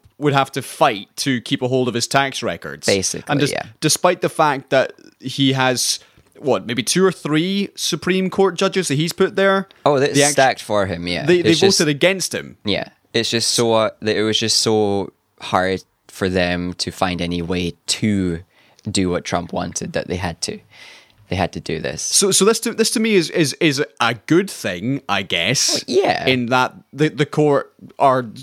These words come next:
Speaker 1: showing they're not gonna dance to the president's tune.
Speaker 2: Not a hundred percent of the time, yeah.
Speaker 1: But just, just explain then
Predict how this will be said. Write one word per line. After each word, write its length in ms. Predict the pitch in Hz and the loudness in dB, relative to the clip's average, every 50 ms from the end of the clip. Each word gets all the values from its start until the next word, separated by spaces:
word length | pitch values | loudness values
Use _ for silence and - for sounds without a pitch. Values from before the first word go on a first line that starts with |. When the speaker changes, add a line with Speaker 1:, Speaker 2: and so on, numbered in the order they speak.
| - _ | -14 _
Speaker 1:
showing 340 | - - - 156 143 135 131 | -4 0 2 2 2 2 2
they're 100 | 131 135 | 2 2
not 140 | 139 131 - | 2 2 0
gonna 160 | 139 127 123 | -2 -2 0
dance 380 | 120 131 123 123 120 107 - - | 2 2 0 0 0 -4 -6 -4
to 120 | - 135 | -4 -4
the 100 | 113 120 | -2 -4
president's 600 | 110 - - 131 127 110 104 117 110 101 - - | -4 0 0 0 0 0 -2 -6 -6 -6 -6 -6
tune. 480 | - - - 175 151 101 87 82 107 123 | -4 0 0 2 0 0 -2 -4 -4 -2
Speaker 2:
Not 120 | 143 170 | 0 0
a 40 | 120 | 0
hundred 240 | - 123 143 135 98 | 0 0 0 0 -2
percent 240 | 87 - 90 78 58 | -4 -4 -4 -6 -6
of 40 | 57 | -8
the 40 | - | -6
time, 300 | - - 67 60 64 76 | -6 -6 -6 -6 -4 -4
yeah. 180 | 73 65 - | -4 -4 0
Speaker 1:
But 220 | - 170 - 165 151 | 2 2 0 2 0
just, 200 | 196 208 202 - | 0 0 0 0
just 200 | 226 214 - 233 | -2 -4 -4 -4
explain 420 | 214 - - - 208 196 185 175 | -6 -4 -2 2 2 2 2 2
then 220 | 165 160 151 143 | 2 2 2 0